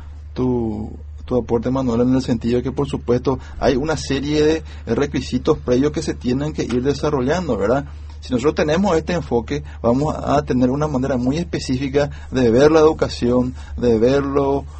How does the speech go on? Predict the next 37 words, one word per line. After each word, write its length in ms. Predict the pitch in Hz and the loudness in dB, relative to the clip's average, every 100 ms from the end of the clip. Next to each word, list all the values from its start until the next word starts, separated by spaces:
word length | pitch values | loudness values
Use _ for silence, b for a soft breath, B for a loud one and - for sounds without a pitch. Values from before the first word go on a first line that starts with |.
| B | B
lo 140 | 123 143 | -2 0
social. 600 | 135 - 127 123 101 76 - - - - - - - - - | -2 -2 2 2 0 -6 -12 -14 -14 -14 -14 -16 -16 -16 -12
Porque 160 | 123 127 | -6 -2
estamos 280 | 139 160 | 0 0
viendo, 280 | 147 165 170 | 0 2 2
pues, 120 | 123 | 0
cómo 260 | - 170 233 | 0 2 2
podemos 480 | 233 196 170 196 190 | 4 4 4 2 0
ser 180 | 185 185 | -2 0
críticos 480 | 160 160 175 180 175 | 0 -2 -2 -4 -2
frente 340 | 139 147 156 | -2 -2 0
al 60 | 170 | 0
desarrollo 480 | 175 165 131 139 | 0 0 0 0
de 80 | 151 | 2
la 80 | 156 | 2
tecnología, 540 | 156 160 156 - 123 | 2 0 -2 0 -2
cómo 200 | 113 165 196 | 0 0 0
podemos 320 | 180 185 180 | -2 -2 -2
ser 180 | 175 - | -4 -4
críticos 420 | 147 156 165 165 | -4 -4 -4 -4
frente 360 | - 131 143 151 | -2 -4 -2 -2
a 60 | |
Internet 540 | 160 156 120 127 143 - B - | 0 0 2 2 0 -4 B -4
y 100 | 147 | 2
la 100 | 139 | 4
gran 220 | 127 156 | 2 0
cantidad 320 | 180 175 143 | -2 -2 0
de 60 | 143 | 0
información 520 | 156 165 156 143 135 | -2 -4 -4 -4 -6
que 100 | 147 | -6
está, 280 | - 135 139 B B B - | -2 -2 -2 B B B -6
eh, 380 | 120 135 135 110 | -2 0 0 0
generando. 640 | - 156 143 127 120 98 87 - - - - - - - - - - - - - - | 2 4 6 6 6 2 -4 -12 -14 -14 -14 -16 -14 -16 -16 -16 -14 -14 -14 -14 -2
Como 200 | 135 147 | 0 2
se 80 | |
dijo 200 | 139 143 | 2 2
también, 440 | 160 165 131 127 | 2 2 2 2